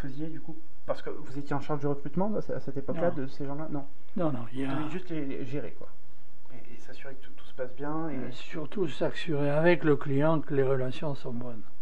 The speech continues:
Speaker 1: D'accord. Et comment, comment est-ce qu'on fait du coup pour s'assurer
Speaker 2: Ah
Speaker 1: que,
Speaker 2: ben,
Speaker 1: que ça se passe bien avec le
Speaker 2: c'est
Speaker 1: client ?
Speaker 2: comme les bons joueurs de football, hein.
Speaker 1: C'est-à-dire ?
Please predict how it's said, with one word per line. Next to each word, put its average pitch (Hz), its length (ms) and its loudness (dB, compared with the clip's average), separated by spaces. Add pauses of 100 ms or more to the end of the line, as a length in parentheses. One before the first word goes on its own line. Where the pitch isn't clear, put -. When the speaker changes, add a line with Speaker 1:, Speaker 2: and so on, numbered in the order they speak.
(120)
Speaker 1:
D'accord. - 260 0
Et 135 60 0
comment, 139 220 0 (160)
comment 185 140 0
est-ce 160 100 0
qu'on 135 100 0
fait 147 140 0
du 131 120 0
coup 131 120 0
pour 123 180 0
s'assurer 123 400 0
Speaker 2:
Ah 127 60 0
Speaker 1:
que, 127 60 0
Speaker 2:
ben, 139 220 0 (880)
Speaker 1:
que 135 60 -2
ça 131 140 -2
se 127 80 0
passe 127 140 0
bien 131 120 -2
avec 117 180 -2
le 131 120 -2
Speaker 2:
c'est - 60 -2
Speaker 1:
client ? 143 120 -2
Speaker 2:
comme 147 240 -2
les 143 80 -2
bons 143 220 0
joueurs 135 260 0
de 123 60 0
football, 147 420 2
hein. 147 140 -2 (300)
Speaker 1:
C'est-à-dire ? 156 540 -2